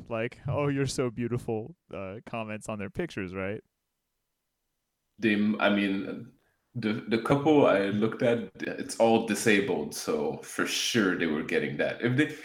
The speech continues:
Speaker 2: if by any chance they forget to, like,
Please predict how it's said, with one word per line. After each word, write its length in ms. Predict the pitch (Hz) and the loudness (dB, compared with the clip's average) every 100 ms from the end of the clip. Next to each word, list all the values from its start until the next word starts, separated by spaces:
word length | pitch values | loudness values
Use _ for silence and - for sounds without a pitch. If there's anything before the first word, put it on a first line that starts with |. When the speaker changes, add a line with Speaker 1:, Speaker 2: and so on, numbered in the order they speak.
| - | 0
Speaker 2:
if 320 | 220 - - | 2 0 -2
by 260 | 147 - - | 0 0 0
any 360 | 135 143 151 143 | 2 2 0 -2
chance 460 | - 120 113 113 | -2 -2 0 -2
they 140 | - 101 | -2 -2
forget 680 | - 98 95 117 - - | -2 -4 0 0 0 -6
to, 280 | - 110 95 85 | -4 -2 -2 -4
like, 280 | 80 - | -8 -8